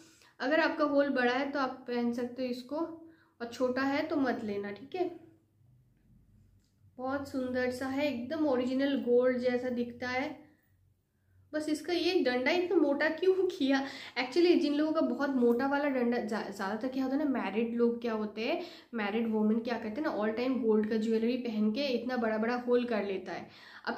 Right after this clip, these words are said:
क्या होता है ना, <laughs> जो seller है उसने सोचा इतना बड़ा-बड़ा ये में ना, पतला वाला, जैसे कि मेरे मम्मी, सासू माँ, सबका hole इतना बड़ा-बड़ा है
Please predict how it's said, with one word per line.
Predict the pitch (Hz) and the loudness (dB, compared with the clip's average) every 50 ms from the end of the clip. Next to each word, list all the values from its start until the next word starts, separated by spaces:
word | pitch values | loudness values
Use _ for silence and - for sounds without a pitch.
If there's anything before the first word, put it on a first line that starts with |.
| - | -2
क्या | - 320 | 2 4
होता | 311 277 269 277 262 | 6 6 6 4 2
है | 254 254 262 | 0 2 2
ना, | 294 | 0
<laughs> | 370 370 - - - - - - _ _ _ _ _ - _ _ _ - | 0 0 -2 -6 -12 -18 -20 -20 _ _ _ _ _ -20 _ _ _ -8
जो | 233 226 269 254 285 311 - - - - - - | -4 -2 -2 -2 -2 -4 -8 -12 -14 -16 -18 -20
seller | - - - 294 254 240 - 320 311 | -8 -2 2 2 4 4 6 6 6
है | 339 311 285 | 6 6 4
उसने | 262 254 269 269 | 4 2 0 -2
सोचा | 269 277 269 269 294 | -2 -2 0 2 4
इतना | 277 254 233 226 285 | 4 4 4 2 2
बड़ा-बड़ा | 302 277 269 240 240 240 247 254 277 269 | 0 2 2 2 2 2 2 2 2 2
ये | 262 254 254 254 | 2 4 2 2
में | 285 370 | 2 2
ना, | 415 370 277 - - - - - _ _ - - - - - - | 2 2 2 0 -4 -12 -18 -20 _ _ -20 -20 -18 -12 -6 -4
पतला | 262 254 262 294 311 302 | -4 -2 0 2 2 4
वाला, | 311 302 311 311 | 4 4 4 4
जैसे | 277 294 285 294 | 2 2 0 0
कि | 285 294 | 2 2
मेरे | 285 285 277 285 | 2 2 2 2
मम्मी, | 277 269 262 262 262 269 269 269 | 2 2 2 2 2 2 2 2
सासू | 269 269 247 247 262 254 | 2 0 0 0 0 -2
माँ, | 254 254 | -2 -2
सबका | 262 311 311 311 - 339 | 0 -2 -2 0 2 2
hole | 320 311 294 294 294 | 2 4 4 2 2
इतना | 302 285 285 - 311 320 | 0 0 -2 0 2 2
बड़ा-बड़ा | 294 277 269 277 262 262 254 254 | 4 4 4 4 4 4 2 2
है | 254 247 240 247 311 - - | 2 2 2 2 2 0 -2